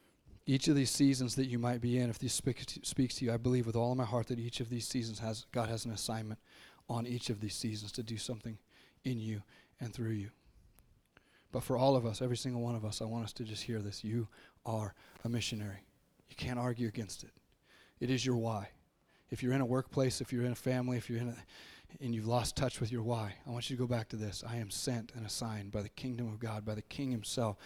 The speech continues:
filled with his power, filled with his love, filled with his authority to walk on a mission as an ambassador. This is what your why is.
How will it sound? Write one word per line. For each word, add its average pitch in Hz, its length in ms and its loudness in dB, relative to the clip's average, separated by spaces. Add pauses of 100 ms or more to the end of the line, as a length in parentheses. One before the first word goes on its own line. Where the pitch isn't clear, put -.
(180)
filled 139 360 6
with 120 140 2
his 123 100 0
power, 113 320 -2
filled 139 240 4
with 131 120 4
his 120 180 0
love, 113 200 -2
filled 131 260 2
with 123 100 0
his 127 220 -4 (380)
authority 110 540 2 (600)
to - 80 -2
walk 113 460 0
on 127 200 0
a 127 40 4
mission 117 320 -2
as 117 160 0
an 127 80 0
ambassador. 107 600 -4 (480)
This 131 200 2
is 113 100 -2
what 123 160 0
your 120 120 0
why 110 240 0
is. 113 520 -4